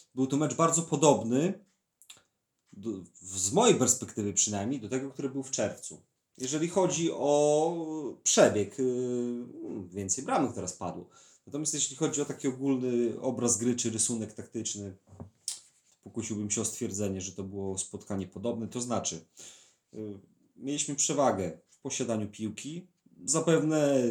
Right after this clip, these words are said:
częściej przebywaliśmy na połowie Kresowi z piłką, ale czy to się przekładało na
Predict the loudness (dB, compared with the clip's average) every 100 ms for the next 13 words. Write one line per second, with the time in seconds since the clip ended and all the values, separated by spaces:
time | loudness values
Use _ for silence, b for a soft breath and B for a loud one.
0 | -2 -10 _ -2 2 4 6 4 2 0
1 | -2 -2 0 0 0 -4 -6 -4 -2 -2
2 | -4 -2 4 4 4 -2 -4 -6 -10 -6
3 | -4 -6 -10 _ _ b b b b b
4 | b b b b -6 -2 0 -2 -4 -2
5 | -2 0 -2 2 2 2 0 -2 -2 -2
6 | -2 -6